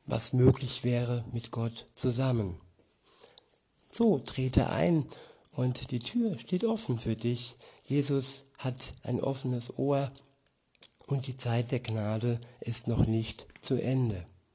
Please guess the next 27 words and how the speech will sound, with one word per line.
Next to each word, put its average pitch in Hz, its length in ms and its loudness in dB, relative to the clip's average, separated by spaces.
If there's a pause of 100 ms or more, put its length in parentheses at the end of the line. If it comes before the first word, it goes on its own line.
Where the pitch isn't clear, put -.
(1600)
Weiter 139 280 2
heißt 151 240 0
es 147 80 -6
dann 131 300 -2 (240)
ab - 140 -8
Vers - 360 -6
neun: 117 420 0 (440)
"Für 196 180 2
wen 185 320 4
gelten 107 440 0
denn 104 280 0
diese 110 480 -2 (140)
Gesetze? 104 720 -2 (540)
Für 131 180 -4
die 220 220 2
Leute, 131 580 2 (220)
die 117 120 -2
sowieso 185 640 2
schon 135 280 -2
mit 127 180 -2
Gott 110 360 -6
leben 135 640 -2 (340)
und 190 220 0
für - 140 2
ihn 147 340 0
okay 117 640 -4 (180)
sind?" 151 480 -2